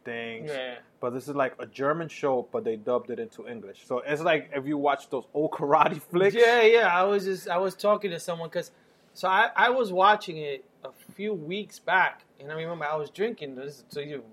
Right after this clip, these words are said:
Speaker 2: pass. It's probably, like, when it kinda first came out 'cause my coworkers told me about it. When I was watching it,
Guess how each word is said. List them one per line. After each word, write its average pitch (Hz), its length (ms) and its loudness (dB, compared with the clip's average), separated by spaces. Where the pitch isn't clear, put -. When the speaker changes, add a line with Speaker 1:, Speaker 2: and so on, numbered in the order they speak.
Speaker 2:
pass. 156 400 -6
It's 151 80 -18
probably, 165 340 -2
like, 120 200 -10
when 147 160 -10
it 135 120 -14
kinda 175 280 -6
first 170 320 -10
came 170 200 -6
out 156 100 -8
'cause 139 140 -12
my 135 120 -12
coworkers 180 480 -4
told 147 180 -8
me 139 60 -10
about 127 240 -2
it. 123 80 -6
When 135 80 -10
I 135 60 -8
was 127 100 -8
watching 160 480 2
it, 139 160 -6